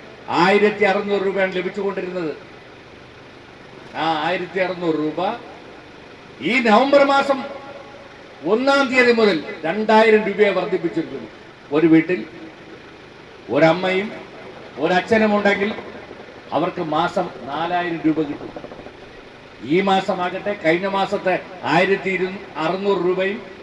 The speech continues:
രണ്ടായിരം രൂപയും കിട്ടും. മൂവായിരത്തി അറുന്നൂറ് രൂപ കിട്ടും. അതുകൊണ്ടാണ് ഞങ്ങളെ ജാഥ കടന്നു വന്നപ്പോ പ്രായം ചെന്ന അമ്മമാർ ഞങ്ങളുടെ ശബ്ദം കേൾക്കാൻ വേണ്ടി നിൽക്കുന്നത്. ഇത് കണ്ട് അങ്കലാപ്പ് കണ്ടിട്ട് ബി ജെ പി കോൺഗ്രസിനും കാര്യമൊന്നുമില്ല.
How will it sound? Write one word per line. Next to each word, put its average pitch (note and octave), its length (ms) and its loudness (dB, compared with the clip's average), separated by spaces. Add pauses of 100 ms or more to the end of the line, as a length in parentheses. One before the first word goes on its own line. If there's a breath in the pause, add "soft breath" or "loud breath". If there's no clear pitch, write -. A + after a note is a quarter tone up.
രണ്ടായിരം F#3 500 0
രൂപയും F3+ 260 -2
കിട്ടും. F3 200 -4
മൂവായിരത്തി F3+ 440 0
അറുന്നൂറ് F3+ 400 0
രൂപ F3+ 200 0
കിട്ടും. E3+ 320 -4 (1080)
അതുകൊണ്ടാണ് E3 560 -2
ഞങ്ങളെ E3 180 -2
ജാഥ D#3 280 -2
കടന്നു E3 340 -4
വന്നപ്പോ D#3+ 500 -2 (240)
പ്രായം D3+ 360 -2
ചെന്ന D#3+ 220 -4
അമ്മമാർ D#3+ 460 -2 (320)
ഞങ്ങളുടെ D3+ 440 -4
ശബ്ദം D3 300 -6
കേൾക്കാൻ C#3+ 420 -10
വേണ്ടി C#3 140 -8
നിൽക്കുന്നത്. B2+ 640 -16 (720)
ഇത് E3+ 180 0
കണ്ട് A#3 160 -2
അങ്കലാപ്പ് G#3+ 480 0
കണ്ടിട്ട് F3+ 340 -4 (520)
ബി D3 80 4
ജെ F3+ 180 4
പി F3+ 120 0
കോൺഗ്രസിനും E3 600 -2
കാര്യമൊന്നുമില്ല. D#3 600 -2